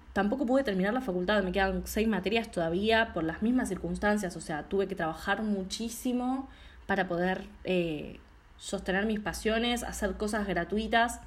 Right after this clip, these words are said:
Podría haber ganado más plata, pero seguía apostando en lo que yo quería hacer, lo que a mí me hacía feliz, que eran los podcasts, la comunicación y demás.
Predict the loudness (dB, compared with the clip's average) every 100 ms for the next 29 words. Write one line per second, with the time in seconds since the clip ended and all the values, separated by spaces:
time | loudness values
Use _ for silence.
0 | -18 -20 -20 2 4 6 6 4 2 2
1 | 2 2 0 4 4 6 4 2 0 2
2 | 2 4 2 0 0 0 2 2 0 0
3 | -4 -2 0 2 2 0 -2 -2 0 0
4 | 0 -2 0 0 0 -2 -2 0 0 0
5 | -2 -2 -2 -2 -2 -4 -2 -2 -2 2
6 | 2 4 2 -2 -4 -4 -6 -4 -2 0
7 | 2 0 -2 -4